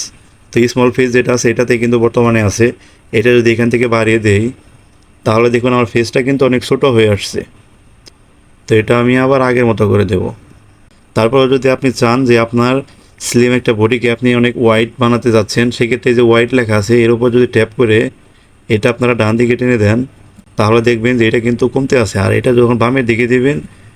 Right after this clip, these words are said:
এটা কিন্তু আরও প্রশস্ত হচ্ছে আপনার ফেসটা। এখন এখানে যতগুলো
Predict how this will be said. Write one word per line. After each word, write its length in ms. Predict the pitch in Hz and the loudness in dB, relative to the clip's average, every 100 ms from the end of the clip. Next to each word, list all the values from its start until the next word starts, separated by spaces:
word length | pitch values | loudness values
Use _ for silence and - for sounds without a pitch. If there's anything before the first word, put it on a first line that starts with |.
| - - | -8 -4
এটা 120 | 107 123 | 0 0
কিন্তু 160 | 123 123 | 0 0
আরও 100 | 127 131 | 0 0
প্রশস্ত 340 | 113 120 - 113 | 0 0 0 0
হচ্ছে 200 | 104 - 101 | 0 0 -2
আপনার 180 | - 110 | -2 -2
ফেসটা। 340 | 107 101 - 90 - - - _ _ _ _ _ _ - - 117 | -2 -4 -4 -10 -10 -20 -20 _ _ _ _ _ _ -20 -8 -4
এখন 140 | 117 127 | 0 0
এখানে 160 | 127 135 123 | 0 0 0
যতগুলো 340 | 127 127 123 | 2 2 2